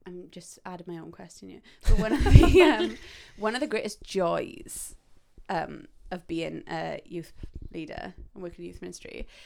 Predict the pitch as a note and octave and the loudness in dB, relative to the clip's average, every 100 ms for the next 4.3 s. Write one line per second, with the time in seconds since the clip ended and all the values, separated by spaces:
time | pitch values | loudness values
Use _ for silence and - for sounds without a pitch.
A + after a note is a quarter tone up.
0 | - - G3+ - F#3+ F#3 - G3 F3 E3+ | -16 -10 -10 -8 -12 -10 -8 -4 -4 -4
1 | F3 E3 D#3 D3+ - D#3 D#3 D#2 D#3 E3+ | -2 -2 -2 -6 -6 -6 -6 -8 -8 -8
2 | D#3+ D#3 - E3+ E3+ E3 E3 - - E3+ | -8 -8 -8 -10 -8 -8 -8 -10 -10 -10
3 | - - - - - G#3+ A#3 G#3+ F#3+ - | -12 -16 -20 -12 -6 0 0 0 -4 -4
4 | G3 F#3+ | -4 -4